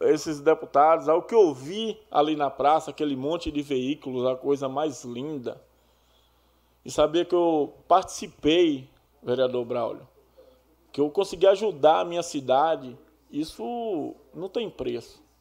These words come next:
Então, alertar aí a população quanto esses deputados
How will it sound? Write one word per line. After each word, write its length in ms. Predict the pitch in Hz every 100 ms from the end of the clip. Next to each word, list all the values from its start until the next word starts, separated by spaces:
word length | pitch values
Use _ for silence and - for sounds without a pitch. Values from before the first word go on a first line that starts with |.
| _ _ _ _ _
Então, 460 | 135 127 156 170 170
alertar 420 | 160 180 175 165
aí 60 | 151
a 60 |
população 600 | 151 143 139 131 131 156
quanto 400 | 151 151 156 151
esses 220 | 151 - 135
deputados 920 | 143 - - 139 135 123 120 -